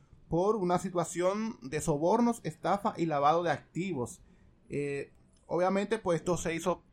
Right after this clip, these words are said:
eco por la cuestión esta entre Jenny Berenice y, y Miriam Germán. Eh, y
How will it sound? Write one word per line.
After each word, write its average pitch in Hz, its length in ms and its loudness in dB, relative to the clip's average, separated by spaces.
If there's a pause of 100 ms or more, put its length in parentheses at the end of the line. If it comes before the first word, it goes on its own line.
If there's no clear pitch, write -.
(140)
eco 185 440 -2 (260)
por 147 260 2
la 139 640 4
cuestión 151 380 -4
esta 165 280 -2
entre 139 560 -6 (180)
Jenny 143 240 -6
Berenice 143 640 -6 (560)
y, 135 60 -14
y 131 320 -10
Miriam 143 280 -6
Germán. 165 380 -4 (640)
Eh, 151 440 -6
y 220 320 -6